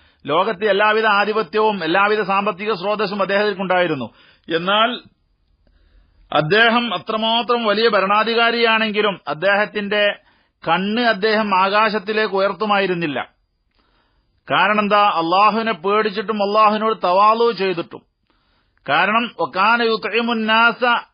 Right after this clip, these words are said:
ലദീദത്തൽ, ലദീദത്തൽ അത്ഇമ,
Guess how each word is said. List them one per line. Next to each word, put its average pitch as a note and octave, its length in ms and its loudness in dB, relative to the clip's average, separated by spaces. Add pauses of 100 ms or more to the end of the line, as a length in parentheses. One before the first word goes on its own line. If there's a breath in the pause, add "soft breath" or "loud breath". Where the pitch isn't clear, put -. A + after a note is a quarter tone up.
ലദീദത്തൽ, G#3 840 -2 (180)
ലദീദത്തൽ G#3+ 960 0
അത്ഇമ, G3 600 0